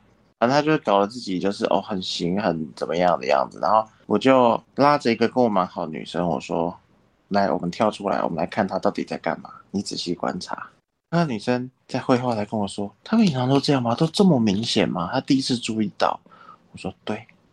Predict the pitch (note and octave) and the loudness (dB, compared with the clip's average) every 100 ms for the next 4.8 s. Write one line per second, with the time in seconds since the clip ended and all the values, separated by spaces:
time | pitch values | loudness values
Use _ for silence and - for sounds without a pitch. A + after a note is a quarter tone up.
0 | _ - A#2+ - G2 G2+ A#2 C3+ B2+ G#2 | _ -8 -8 -6 -10 -4 -4 -2 -2 -2
1 | A2+ - C3 G2 E2+ - _ - A2 B2+ | -4 0 2 2 0 -4 _ -4 0 2
2 | - A3 G#3 F3+ - D3+ A#2+ A2+ E3 F3 | 2 4 6 6 4 4 4 6 6 6
3 | D3 C3 E3 C#3 B2+ F3+ B2+ A#2 A2 B2+ | 6 6 4 6 4 6 6 6 4 4
4 | C#3 B2+ C3+ B2 A#2 B2 A2 A2+ | 4 6 6 6 4 4 0 -2